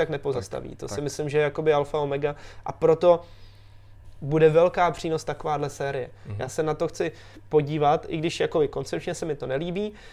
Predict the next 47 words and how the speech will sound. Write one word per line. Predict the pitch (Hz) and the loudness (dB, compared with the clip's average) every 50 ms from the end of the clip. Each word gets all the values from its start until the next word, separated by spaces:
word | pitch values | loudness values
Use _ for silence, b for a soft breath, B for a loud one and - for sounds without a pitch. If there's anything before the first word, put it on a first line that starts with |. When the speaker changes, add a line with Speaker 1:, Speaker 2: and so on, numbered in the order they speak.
| B B - | B B -4
Speaker 1:
tak, | - 147 143 147 - | -2 -2 -2 0 0
eh, | 160 147 143 143 139 139 135 - | 2 2 4 4 4 4 2 2
tak | - 156 151 - | 0 -4 -4 -2
se | - 180 | 0 0
na | 175 | 0
to | 170 190 170 | 0 0 0
zvědavej, | 147 160 151 156 156 156 156 151 | 2 4 4 4 4 4 2 2
co | - - 170 156 | 0 0 -2 0
se | - 180 | 0 0
stane, | 160 - 160 147 147 147 | -2 0 0 0 0 0
až | 147 - | -2 -2
prostě | - 156 147 - - 156 | -2 -4 -4 -2 -2 -4
pojede | - - 147 135 135 143 | -2 -2 -4 -2 0 0
nějakých, | 139 127 139 - 151 143 - | 0 -2 -2 -4 -8 -6 -6
já | 143 | -6
nevím, | 139 135 139 139 | -4 -4 -4 -4
dvacet | 135 127 - - 139 | -4 -4 -4 -4 -6
holek | 123 135 135 143 | -4 -4 -6 -6
do | 135 135 123 | -6 -8 -8
té | - 151 | -10 -12
první | 143 - 143 139 139 143 | -8 -8 -8 -8 -6 -6
zatáčky. | 139 131 - 127 135 143 - - - - - - - - | -6 -6 -6 -10 -14 -14 -16 -16 -14 -14 -14 -14 -18 -16
Speaker 2:
Mhm. | - 107 113 135 202 - - - - | -12 -12 -10 -10 -12 -14 -18 -16 -8
Speaker 1:
Tak | - 147 139 | -8 -6 0
za | - 165 | 0 0
prvý, | 147 - 156 156 170 160 147 139 139 139 - - - - - - - - | 0 0 -4 -2 -2 -2 -2 -4 -6 -10 -14 -18 -20 -20 -20 -20 -16 -8
kdo, | - 156 156 160 160 165 | -4 0 4 4 4 4
kdo | 156 160 165 156 | 6 4 4 4
vyjede | 156 165 165 185 175 | 6 4 4 4 4
první | - 170 156 151 151 135 127 139 147 147 B B B B B | 4 4 2 2 2 -4 -8 -10 -12 -12 B B B B B
a | B 147 | B -4
za | - 160 | -2 -2
druhý, | 147 156 160 156 | 0 0 2 2
jak | 165 165 | 2 0
se | - - 180 | 2 2 2
tam | 190 190 175 | 2 2 0
porovnají, | - 180 190 208 214 196 160 135 135 | 2 4 4 4 4 4 2 0 -2
prostě | 131 143 143 - - - 151 | -4 -6 -8 -8 -6 -4 -2
jako | 147 143 143 - 160 151 151 151 147 143 143 - - - - - - - - - - - - - | -2 -2 0 2 4 4 4 2 0 -2 -6 -14 -20 -20 -20 -20 -20 -20 -20 -20 -20 -20 -8 -4
vůbec | 160 143 143 147 - - | -2 0 0 0 0 2
to, | - 160 156 151 | 2 4 4 4
to, | 147 - 160 151 | 2 0 -4 -4
to | - 156 147 - - - - | -2 -6 -8 -8 -12 -14 -2
taktický | - 151 - - - 202 202 - - - 170 | -2 -2 -2 0 -2 -2 -2 -4 -10 -6 -2
jakoby | 151 151 143 - 156 151 | -2 -2 -2 0 -2 -2
Speaker 2:
Mhm. | 143 98 | -2 -2
Speaker 1:
přemýšlení | - 156 147 151 147 143 - 151 151 147 147 160 180 | -4 -4 -4 -4 -4 -4 -4 -4 -4 -4 -4 -6 -8